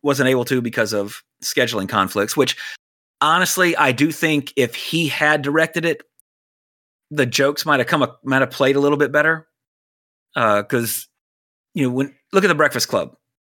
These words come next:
Uh, the movies that he wrote and directed, uh, not that ones that he wrote aren't funny. You know, he wrote Home Alone. He wrote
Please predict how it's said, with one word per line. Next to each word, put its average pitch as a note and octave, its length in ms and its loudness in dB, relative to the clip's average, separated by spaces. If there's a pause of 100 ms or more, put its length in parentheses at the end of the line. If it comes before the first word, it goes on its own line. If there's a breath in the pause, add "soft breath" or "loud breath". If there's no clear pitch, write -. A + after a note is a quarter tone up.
(880)
Uh, A#2 100 -2
the B2 100 -2
movies F3 200 0
that D#3 100 0
he D#3 80 -2
wrote C#3+ 220 0
and C3+ 160 0
directed, A2 500 -2 (640 loud breath)
uh, A2+ 240 2
not D#3 200 0
that C#3+ 180 0
ones D3+ 180 2
that C#3 100 4
he C#3+ 80 0
wrote C3 340 2
aren't C3+ 220 -2
funny. A2 480 -4
You B2 100 -6
know, G#2+ 60 -4
he C3 100 -2
wrote C3 160 2
Home C3+ 160 2
Alone. A#2+ 360 2
He B2 80 2
wrote A#2+ 340 -2